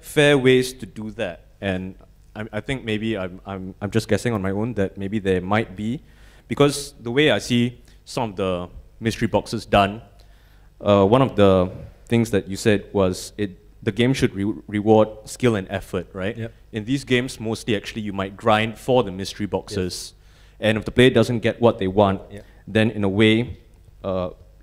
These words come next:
Speaker 1: it's sort of fair, because if I,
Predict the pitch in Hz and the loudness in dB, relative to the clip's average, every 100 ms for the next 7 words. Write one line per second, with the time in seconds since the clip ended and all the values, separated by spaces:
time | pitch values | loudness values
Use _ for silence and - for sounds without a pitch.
0 | - 104 - - - - 135 95 - 117 | -6 -6 -6 -12 -6 2 4 4 4 4
1 | 90 82 - 98 113 107 - - _ _ | 4 0 -8 -4 -2 -2 -6 -14 _ _
2 | - - 113 107 - - - - 127 127 | -20 -6 0 0 -2 -16 -8 0 2 2
3 | 135 - | 0 -4